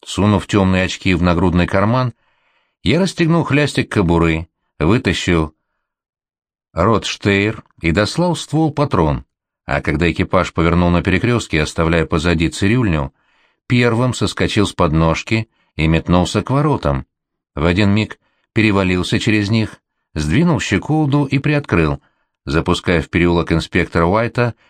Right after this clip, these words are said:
и Рамона Миро. Джимми направил карету к соседнему дому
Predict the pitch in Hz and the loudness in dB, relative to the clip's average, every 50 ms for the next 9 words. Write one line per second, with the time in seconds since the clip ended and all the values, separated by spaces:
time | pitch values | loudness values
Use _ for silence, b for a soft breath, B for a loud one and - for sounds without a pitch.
0 | _ _ - 107 110 110 - 101 117 117 113 110 104 98 95 98 107 113 107 85 | _ _ -2 -2 0 0 0 0 0 2 2 2 2 2 2 0 0 0 0 -2
1 | 67 62 - _ _ _ _ _ _ _ _ _ _ _ _ _ _ _ _ _ | -2 -4 -8 _ _ _ _ _ _ _ _ _ _ _ _ _ _ _ _ _
2 | - 69 73 82 92 98 98 101 104 104 - 92 92 87 87 85 - 90 87 92 | -6 -4 -2 0 0 2 2 0 0 -2 -2 0 0 0 0 0 0 0 0 0
3 | 87 - 95 82 - - 92 - - 98 82 87 90 85 85 76 73 87 87 87 | 0 -2 -6 -4 -4 -4 -4 -2 -2 -2 0 2 2 2 2 2 2 2 2 2
4 | 95 107 113 | 0 -2 -4